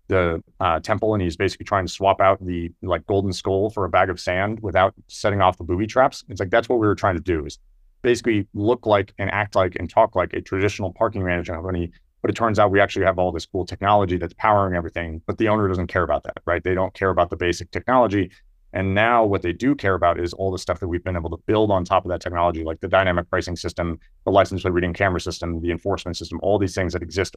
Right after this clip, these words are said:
only because that foundation exists in the first place. So it's gonna depend all, a lot, obviously, on what customers want. But for us, what we knew customers want at the end of the day,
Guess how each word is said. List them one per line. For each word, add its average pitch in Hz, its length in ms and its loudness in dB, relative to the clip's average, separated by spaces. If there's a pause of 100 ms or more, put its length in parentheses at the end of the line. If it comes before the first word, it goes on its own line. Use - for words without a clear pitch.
(100)
only 113 220 2
because 95 460 2
that 90 220 -4
foundation 87 460 -2
exists 82 320 -8
in 80 120 -8
the 76 80 -10
first 82 220 -2
place. - 360 -8
So 95 300 2 (1120)
it's 123 300 0
gonna 151 200 4
depend 117 480 2
all, 95 320 4
a 104 60 4
lot, 98 280 6
obviously, 95 380 0
on 90 140 0
what 85 160 -8
customers 82 420 -6
want. 85 300 2
But 90 100 -4
for 95 200 2
us, 95 220 4
what 92 140 -2
we 87 120 -4
knew 101 360 0
customers 92 480 -2
want 90 320 0
at 90 80 -8
the 92 100 -2
end 95 120 0
of 82 60 -4
the 85 60 -6
day, 85 440 0